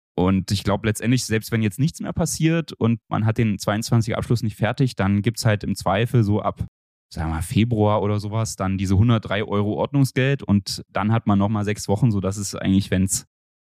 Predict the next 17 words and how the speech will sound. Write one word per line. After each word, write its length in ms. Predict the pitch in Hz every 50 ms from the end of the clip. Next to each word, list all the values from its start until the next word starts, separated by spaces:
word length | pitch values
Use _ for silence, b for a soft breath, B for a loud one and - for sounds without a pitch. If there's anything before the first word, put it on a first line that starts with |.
| _ _
bis 140 | - 95 101
Ende 240 | - - 95 95 90
März 340 | 92 87 87 107 - -
nicht 140 | 117 113 -
passiert 380 | - 104 98 - - 107 101 -
ist, 180 | 98 - -
dann 120 | - 90 92
muss 180 | 95 98 101
man 180 | 101 90 90 87
eher 300 | - 87 87 87 87 87
mit 260 | 87 87 85 - -
diesen 300 | 87 87 85 - 87 85
zweieinhalbtausend 840 | - - 80 85 87 90 90 85 82 - - 90 85 85 92 90 -
rechnen. 400 | 85 87 - - 92 90 95 98 - _
Also 220 | 92 87 87 87
sollte 240 | 85 87 87 85 92
man 300 | 92 87 85 85 85